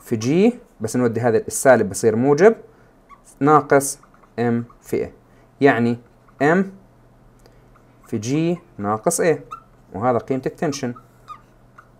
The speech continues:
لاحظوا الآن صار في اختلاف شوي، إذا لو عوضنا أرقام رح نلاقي إنه صار في عنا اختلاف.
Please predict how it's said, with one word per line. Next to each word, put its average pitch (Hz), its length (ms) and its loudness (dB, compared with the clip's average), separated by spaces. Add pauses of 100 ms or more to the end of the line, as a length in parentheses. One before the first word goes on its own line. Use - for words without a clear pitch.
لاحظوا 127 300 4
الآن 151 380 2 (380)
صار 135 220 4
في - 140 -4
اختلاف 165 480 6
شوي، - 300 -2 (1500)
إذا 120 140 -2
لو 123 160 4
عوضنا 131 420 6
أرقام 131 500 6 (380)
رح - 160 -10
نلاقي 120 280 2
إنه 113 80 0
صار 120 180 2
في 113 160 -8
عنا 113 220 -4
اختلاف. - 460 -2